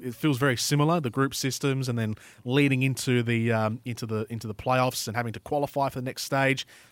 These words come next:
I like the concept. But one major achievement from the week, uh, which we have to touch on firstly, is LeBron James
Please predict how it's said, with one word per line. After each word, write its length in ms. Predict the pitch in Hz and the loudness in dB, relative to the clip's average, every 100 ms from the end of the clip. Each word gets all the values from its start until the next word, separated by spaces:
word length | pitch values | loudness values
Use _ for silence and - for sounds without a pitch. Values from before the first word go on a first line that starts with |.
| - | -6
I 40 | |
like 220 | 143 156 - | -2 -2 -4
the 60 | |
concept. 520 | - 143 143 127 110 151 | -2 -2 0 -4 -2 0
But 180 | 143 | -2
one 360 | 143 170 202 196 - _ | 2 4 4 0 -8 _
major 400 | 143 151 165 151 | 0 2 4 2
achievement 460 | 139 - 160 156 123 | 0 2 2 2 -2
from 160 | 135 117 | -4 -2
the 80 | |
week, 440 | 113 139 120 127 - - _ _ 120 | 2 4 4 2 -4 -20 _ _ -2
uh, 220 | 113 117 | 0 0
which 220 | 120 113 | -2 -2
we 60 | 123 | -2
have 160 | 139 | -2
to 60 | 107 | -4
touch 320 | - 120 - | -2 -2 0
on 140 | 110 104 | -4 -2
firstly, 580 | 120 120 - 110 117 113 | 0 0 0 -4 -2 -2
is 140 | 110 | -2
LeBron 360 | 139 139 196 165 | 0 4 4 6
James 580 | 151 190 104 - - | 4 4 0 -4 -8